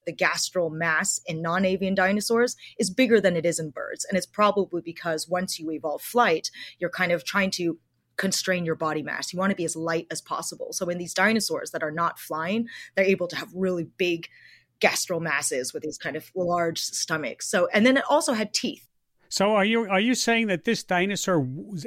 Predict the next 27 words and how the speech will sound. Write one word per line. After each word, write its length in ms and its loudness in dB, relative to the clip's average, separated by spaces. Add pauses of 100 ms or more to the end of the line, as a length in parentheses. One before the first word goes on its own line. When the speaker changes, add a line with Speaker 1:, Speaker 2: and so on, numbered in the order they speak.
Speaker 2:
ancestors 840 2
was 360 2
able 260 0
to 140 -6
fly 400 2
and 260 2
that 160 -4
this, 260 -4 (320)
this 300 0
dinosaur 480 2
lost 300 2
that 160 0
ability? 460 -2 (960)
Speaker 1:
So 260 10
that 320 2
is, 240 0 (500)
that 320 2
is 160 -2
what 380 0 (480)
Iosif's 680 0 (260)
feather 580 -2 (140)
data 480 -2 (420)
indicates. 640 -6 (160)
But 180 0
that 320 -2
doesn't 380 0
mean 440 -2